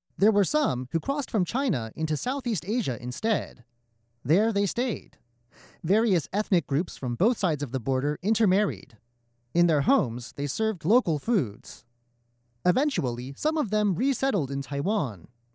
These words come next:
but they brought their cooking and traditions with them. Once a year, the village celebrates its heritage, laying out a Southeast Asian feast. The banquet is complete with entertainment. This year's show included a dan-, included a dance of the Hani ethnic group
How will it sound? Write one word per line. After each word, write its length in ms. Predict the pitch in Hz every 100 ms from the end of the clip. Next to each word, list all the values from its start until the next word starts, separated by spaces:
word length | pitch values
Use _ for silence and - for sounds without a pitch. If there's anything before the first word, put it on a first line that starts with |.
| -
but 100 | 120
they 80 |
brought 240 | 135 196 285
their 140 | 196
cooking 420 | - 285 143 123 123
and 160 | 156
traditions 600 | 160 143 262 156 113 113
with 200 | 160 226
them. 340 | 123 92 69 - _ _ _ _ _ _ _ _ _ _ _ -
Once 280 | 220 285 214
a 40 |
year, 440 | 202 220 110 110 -
the 100 | 139
village 300 | 226 262 196
celebrates 520 | 269 269 175 151 -
its 100 | 127
heritage, 680 | 208 202 131 113 92 - -
laying 340 | 120 147 190 180
out 140 | 185
a 60 | 135
Southeast 440 | 190 226 240 185
Asian 280 | 185 196 190
feast. 560 | 156 233 151 - - - _ _ _ _ _ -
The 80 | 127
banquet 400 | 147 175 226 220
is 140 | 160
complete 360 | - 151 285 175
with 140 | 151
entertainment. 800 | 180 185 - 254 180 85 - - _ _ _ _
This 260 | 123 240 -
year's 180 | 127 117
show 300 | 131 117 135
included 420 | 135 - 269 240
a 60 | 151
dan-, 280 | 135 262 135
included 340 | 120 - 233
a 80 | 147
dance 420 | 208 262 127 -
of 160 | - 131
the 120 | 135
Hani 360 | - 285 202 139
ethnic 360 | 139 - 135
group 260 | - 131 147